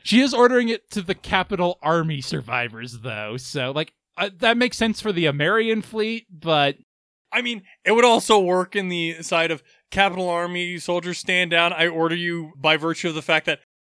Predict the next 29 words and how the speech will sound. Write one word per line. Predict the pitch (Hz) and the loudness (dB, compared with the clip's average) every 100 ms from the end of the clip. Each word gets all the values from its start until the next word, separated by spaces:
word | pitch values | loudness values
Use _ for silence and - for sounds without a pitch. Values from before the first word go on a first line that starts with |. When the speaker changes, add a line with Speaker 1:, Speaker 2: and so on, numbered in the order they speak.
| _ | _
Speaker 2:
I'm | 160 190 | 0 0
the | 185 | 0
one | 185 185 | 0 0
who | 180 | -2
still | 170 - 185 | -6 -4 0
has | 175 151 | 0 -2
working | 151 165 190 | -4 -4 -6
fucking | 160 180 180 180 156 | -2 -2 0 -2 0
guns, | 147 185 185 | -2 -2 -2
and | 160 165 | -2 -2
you | 156 | -4
really | 165 170 | -2 0
wanna | 170 170 | 0 -2
try | 156 160 151 | -2 0 2
this, | 175 202 | 2 -2
bitch? | - 226 247 - - _ _ _ _ _ | 0 2 2 0 -14 _ _ _ _ _
Speaker 1:
That's | 196 196 | -4 -2
true. | - 185 170 | 0 2 2
They | 151 | 0
do. | 147 202 - | -2 -4 2
Well, | 254 262 233 - | 4 4 0 4
I | |
don't | 294 247 | 4 4
know | 208 | 0
how | 220 | 0
many | 269 208 | 0 -2
Wushias | 156 175 151 139 123 | -4 -6 -8 -8 -8
are | |
left. | 110 113 - | -6 -8 -10